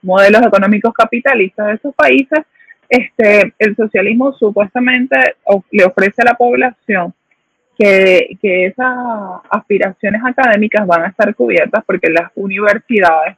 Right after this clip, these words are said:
corren de forma gratuita o subsidiadas por el gobierno.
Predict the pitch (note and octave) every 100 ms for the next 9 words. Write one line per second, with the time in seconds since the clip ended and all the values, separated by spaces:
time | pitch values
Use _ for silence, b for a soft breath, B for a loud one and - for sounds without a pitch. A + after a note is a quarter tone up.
0 | - F#3+ G#3 A#3 G#3 F#3 - D#3 E3+ F3
1 | F3+ E3 F3 F#3 E3+ D#3+ D3+ b b -
2 | F3+ G3 F#3 F3+ E3+ E3+ F3+ A3+ - F#3
3 | F3 D#3 D#3+ D#3+ D#3 D3 D3+ D3+